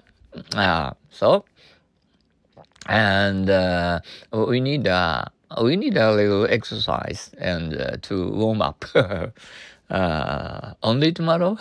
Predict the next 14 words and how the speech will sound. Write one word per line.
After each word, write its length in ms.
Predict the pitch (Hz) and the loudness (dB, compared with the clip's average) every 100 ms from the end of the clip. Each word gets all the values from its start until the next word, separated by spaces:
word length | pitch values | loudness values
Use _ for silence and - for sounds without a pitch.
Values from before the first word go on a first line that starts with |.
| - | -2
<laughs> 520 | 139 113 92 92 - - - - - | 0 0 -2 -4 -10 -16 -20 -12 -2
I 120 | 92 | 0
hope 220 | 98 - | 0 -2
so. 460 | - 101 185 113 73 - - - - | 0 4 6 4 0 -12 -20 -20 -12
Okay. 300 | 82 90 139 - - - - - - - | -8 -2 -2 -2 -12 -14 -14 -20 -20 -2
Uh, 260 | 139 135 131 | 2 2 2
okay, 200 | 180 147 | 2 4
anyway, 420 | 175 139 98 - - _ | 2 2 0 -2 -8 _
have 280 | 120 113 104 | -2 0 2
a, 280 | 107 104 - | 0 0 0
a 240 | 107 92 | 0 -2
good 180 | 98 107 | 0 -2
night's 240 | 98 92 90 | -2 -4 -6
sleep 280 | - - | -10 -14